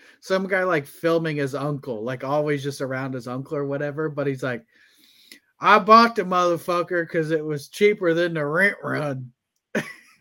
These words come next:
And he, <laughs> and then the guy goes, "What?" And he goes, "The rent, rent run." <laughs> Like, like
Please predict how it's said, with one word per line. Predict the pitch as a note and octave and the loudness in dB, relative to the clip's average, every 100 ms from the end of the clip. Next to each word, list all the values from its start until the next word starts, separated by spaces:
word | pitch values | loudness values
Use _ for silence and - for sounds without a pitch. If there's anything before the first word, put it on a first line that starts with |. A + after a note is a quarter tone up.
| _ _ _ | _ _ _
And | E3 E3+ - | -6 -6 -6
he, | _ - - _ _ _ C4+ _ _ C#4 - | _ -20 -20 _ _ _ -20 _ _ -12 0
<laughs> | D4+ A3 - _ _ - D4 | 2 2 -6 _ _ -6 -6
and | - - - | -4 -6 0
then | C4 C4+ | 2 2
the | C4+ | 0
guy | A#3 A#3 A3+ | 0 0 0
goes, | A3+ B3 G3+ - - _ - G#3+ - | 2 0 0 -6 -20 _ -10 -10 -8
"What?" | D3+ F3+ G#3+ C#4+ - - | -4 2 2 2 -2 -8
And | F#3 | -4
he | |
goes, | F3 F3 D#3+ - _ _ _ | -2 -2 -4 -12 _ _ _
"The | F#3 | -2
rent, | F3 A3+ C#4+ C4+ - | 4 6 6 4 -6
rent | - A#3+ D#4 F#3+ | 4 6 6 0
run." | F3+ D#3 D3+ C#3 _ _ - | -4 -2 -4 -8 _ _ -10
<laughs> | A3+ - _ _ _ _ - - | -10 -10 _ _ _ _ -20 -10
Like, | D#3+ D#3+ - _ _ - F4 - | -8 -8 -10 _ _ -12 -10 -6
like | - F#4 F4+ | -2 -2 -4